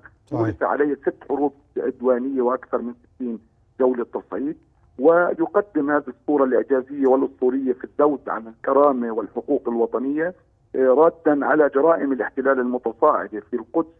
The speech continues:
Speaker 2: من السباحة للأماكن المقدسة وتحديداً المسجد الأقصى والحرم الإبراهيمي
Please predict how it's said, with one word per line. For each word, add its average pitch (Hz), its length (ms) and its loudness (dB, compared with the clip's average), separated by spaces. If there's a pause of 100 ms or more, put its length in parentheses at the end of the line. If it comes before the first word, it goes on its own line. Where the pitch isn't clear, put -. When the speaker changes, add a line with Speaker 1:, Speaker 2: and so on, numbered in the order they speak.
Speaker 2:
من 117 100 -8
السباحة 113 520 -4
للأماكن 117 560 -8
المقدسة 113 720 -8 (320)
وتحديداً 123 520 -6
المسجد 117 520 -6
الأقصى 120 380 -4
والحرم 117 560 -2
الإبراهيمي 117 680 -6